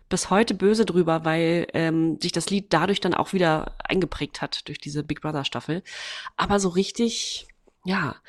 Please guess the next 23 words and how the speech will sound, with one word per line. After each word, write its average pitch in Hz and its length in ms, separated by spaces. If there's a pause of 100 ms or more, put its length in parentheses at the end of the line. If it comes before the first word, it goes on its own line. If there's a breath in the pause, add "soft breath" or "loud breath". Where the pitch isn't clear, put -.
(140 loud breath)
so - 120
richtig 202 260
viel 226 120
kam 208 260
da 226 80
nicht 185 180
mehr. 185 100
Zweitausendvier 180 560
löste 202 280
sich 190 120
die - 100
dritte 190 220
Generation 175 480
dann 160 120
auch - 120
schon 185 140
wieder 156 200
auf. 156 400 (800 loud breath)
Ich - 140
möchte 190 220
aber 180 120
mal 151 120
vorlesen, 170 840